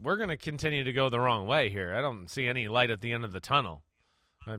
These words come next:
I don't. I mean, there's, we can, we can name off another bunch of issues where I'd go, "I, this, this makes no sense and has zero logic," and we're still going down that road too. So we're just, that's where we are right now. We're,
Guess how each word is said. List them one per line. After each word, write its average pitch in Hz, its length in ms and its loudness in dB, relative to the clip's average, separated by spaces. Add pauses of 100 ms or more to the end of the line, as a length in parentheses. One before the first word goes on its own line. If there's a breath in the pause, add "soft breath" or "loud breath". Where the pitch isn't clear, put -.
I 104 120 -2
don't. 104 340 0
I 98 80 -8
mean, 107 160 -4
there's, 120 240 -6
we 127 140 0
can, 113 240 -6
we 135 80 0
can 123 140 -2
name 123 200 4
off 123 220 6
another 123 340 6
bunch 113 300 0
of 110 80 0
issues 107 400 -2
where 110 120 0
I'd 107 140 0
go, 110 160 2
"I, 117 160 8
this, 135 400 -2
this 131 500 0
makes 131 400 0
no 135 220 4
sense 180 420 4
and 143 140 -2
has 143 160 0
zero 175 300 2
logic," 156 500 4
and 139 180 -4 (380 soft breath)
we're 139 160 2
still 175 260 2
going 180 300 4
down 180 220 6
that 185 240 4
road 185 260 6
too. 202 360 4
So 123 380 4 (480 soft breath)
we're 156 220 0
just, 185 240 -2
that's 175 300 6
where 208 140 2
we 196 160 2
are 175 200 8
right 107 220 2
now. 92 240 -4
We're, 127 400 2